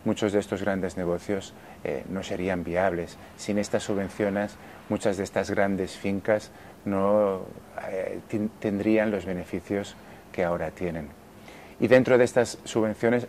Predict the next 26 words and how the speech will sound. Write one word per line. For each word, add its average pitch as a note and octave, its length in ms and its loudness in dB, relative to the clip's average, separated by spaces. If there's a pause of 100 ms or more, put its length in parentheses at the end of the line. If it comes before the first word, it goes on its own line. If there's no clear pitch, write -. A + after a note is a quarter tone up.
hay A#2 140 2
algunas G#2+ 500 -2
que G#2+ 120 -2
todavía F#2+ 440 2
deberíamos G2 560 0
de G#2 200 0 (420)
señalar G2+ 600 4 (480)
con G2+ 200 2
mayor F#2+ 560 4 (180)
incidencia, G#2 800 -2 (140)
como F#2 260 -2
son A#2 320 0 (400)
aquellas B2 420 2
ayudas B2+ 540 2 (160)
cuando A#2 460 2 (540)
sobran A2+ 460 4
productos G2+ 800 0 (100)
en F#2+ 160 -2
algunos F#2 920 0
países, A2 540 0
sobran F#2+ 340 0
productos F2+ 460 -4
en F2+ 80 -4
Europa G#2 460 2 (600)
y, C3 420 2
eh, F2 580 -4